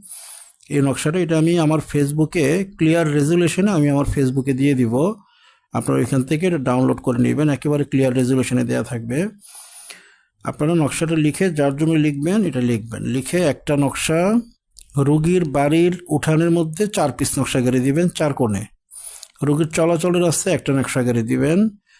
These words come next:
রোগী যেখানে চাকরি বাকরি করে, ব্যবসা বাণিজ্য করে, ওইখানে একটা গেড়ে দিবেন। এবং একচল্লিশটা নকশা রোগী প্রতিদিন পোড়াবে। যে কালো ধোঁয়াটা বেরোবে, ধোঁয়াটা নাকে, মুখে, শরীরে, বগলে, বুকে, লজ্জাস্থানে,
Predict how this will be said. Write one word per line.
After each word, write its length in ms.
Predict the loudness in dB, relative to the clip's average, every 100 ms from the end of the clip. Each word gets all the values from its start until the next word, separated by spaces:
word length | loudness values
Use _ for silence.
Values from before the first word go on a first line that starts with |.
| _ _ 0
রোগী 220 | 2 2
যেখানে 320 | 0 0 0
চাকরি 360 | 0 -2 2 2
বাকরি 320 | 2 0 0
করে, 460 | 2 2 2 0 -2 -6
ব্যবসা 260 | -4 -2 0
বাণিজ্য 340 | 2 2 2
করে, 140 | 2 2
ওইখানে 360 | 0 2 0
একটা 180 | 0 -2
গেড়ে 220 | -2 0
দিবেন। 400 | 0 0 2 2 0 -4 -20 -20 -20 -8
এবং 320 | 0 0 0
একচল্লিশটা 680 | -2 -4 -2 2 2 2 0
নকশা 420 | 0 0 -2 -2
রোগী 280 | 2 2 2
প্রতিদিন 500 | 0 0 0 2 2
পোড়াবে। 600 | 2 0 2 2 2 0 -2 -10 -20 -20 -20 _ -8 -6
যে 200 | 0 0
কালো 320 | 0 0 0
ধোঁয়াটা 400 | 2 2 2 2
বেরোবে, 400 | 0 2 2 2
ধোঁয়াটা 420 | 2 2 0 2 2
নাকে, 360 | 2 0 0
মুখে, 580 | 2 0 0 0 2 2
শরীরে, 460 | 0 -2 2 2 2
বগলে, 680 | 2 0 2 2 2 0 -2 -10 -20 _ _ -4 0
বুকে, 500 | 0 0 0 2 2
লজ্জাস্থানে, 1040 | 2 2 0 0 -2 0 0 2 2 0